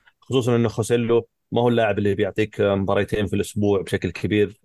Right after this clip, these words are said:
آه، لاعب راس حربة تقليدي، عمره، عمره كبير، ولكن إبراهيم دي-، دياز ممكن يستخدم بهذا الخانة. ولكن رودريجو عاد للتسجيل. الآن جت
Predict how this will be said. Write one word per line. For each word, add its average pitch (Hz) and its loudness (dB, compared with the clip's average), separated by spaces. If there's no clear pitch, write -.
آه، 104 0
لاعب 98 0
راس 101 -4
حربة 101 0
تقليدي، 98 -2
عمره، 95 0
عمره 104 0
كبير، 104 -2
ولكن 101 0
إبراهيم 117 0
دي-، 110 2
دياز 110 0
ممكن 107 -2
يستخدم 101 -2
بهذا 92 0
الخانة. 95 -2
ولكن 123 0
رودريجو 117 0
عاد 104 0
للتسجيل. 104 -4
الآن 113 0
جت - -4